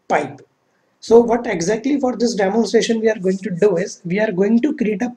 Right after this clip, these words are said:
pipe that is going to sort an array. So within our app dot component dot T S file, here I'm going to declare an array,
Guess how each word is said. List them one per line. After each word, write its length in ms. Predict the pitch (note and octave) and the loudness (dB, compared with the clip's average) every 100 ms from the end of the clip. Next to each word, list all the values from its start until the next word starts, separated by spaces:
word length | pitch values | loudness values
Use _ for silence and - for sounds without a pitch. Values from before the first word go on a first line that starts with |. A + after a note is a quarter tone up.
| - | 2
pipe 300 | G3 G3+ - | 2 2 -6
that 300 | E3 F#3+ F#3+ | -2 -2 0
is 120 | G#3+ | -2
going 360 | E3 F#3+ G#3+ B3 | 0 2 2 2
to 140 | C4+ | 0
sort 480 | A#3 - G3+ F3 - | 0 0 2 2 4
an 200 | A3 A#3 | 2 4
array. 340 | F3+ D#3 B2+ - _ _ - - - | 2 2 0 -10 _ _ -20 -20 -16
So 140 | - G3+ | -2 4
within 480 | A#3 C4+ C#4+ C#4+ - A3 | 6 8 6 2 -2 -2
our 200 | G#3 A#3 | 0 2
app 280 | F#3+ G3 | 2 2
dot 200 | A#3+ B3 | 0 -2
component 680 | - F#3 F#3 A#3+ G#3 G3 A3 F#3 | 0 0 2 0 0 -2 -6 -4
dot 260 | G3 G3 - | -4 -4 -4
T 200 | F#3+ A3 | -2 0
S 260 | A#3 - | -2 -4
file, 340 | B3 G3 D3 A#3 - _ _ _ _ _ _ - - _ _ _ _ - _ _ - - _ _ | -2 -2 -2 -8 -12 _ _ _ _ _ _ -16 -16 _ _ _ _ -20 _ _ -20 -20 _ _
here 420 | A#3+ A#3 B3 - | 6 6 4 -2
I'm 140 | G#3+ G#3 | -6 0
going 220 | G#3+ A#3 | 0 0
to 60 | A#3 | -2
declare 460 | F#3+ - G3 G3+ | -2 -4 -4 0
an 140 | A#3 C4 | 0 2
array, 340 | E3+ C#3+ | 0 0